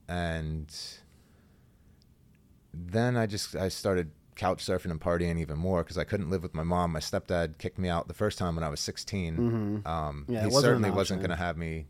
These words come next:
Speaker 2: Yeah.
Speaker 1: now. Um, so I'm couch surfing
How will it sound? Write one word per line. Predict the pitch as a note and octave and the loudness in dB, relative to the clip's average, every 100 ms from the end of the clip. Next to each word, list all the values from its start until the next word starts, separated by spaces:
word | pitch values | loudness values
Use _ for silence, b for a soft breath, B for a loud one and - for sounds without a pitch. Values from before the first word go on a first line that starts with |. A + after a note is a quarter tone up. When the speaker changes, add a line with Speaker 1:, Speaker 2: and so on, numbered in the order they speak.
| - | -4
Speaker 2:
Yeah. | |
Speaker 1:
now. | G2 F#2 D#2+ D#2 D#2 - - - | 0 0 0 -4 -10 -20 -16 -4
Um, | D#2+ D2 C#2 - - - - - - - - - | -2 -2 -6 -12 -20 -20 -20 -20 -20 -20 -20 -8
so | B2 | -4
I'm | B2+ | -2
couch | A#2+ F#2+ - | 2 0 2
surfing | F#2+ F#2 F2+ F2+ | -2 0 -2 -4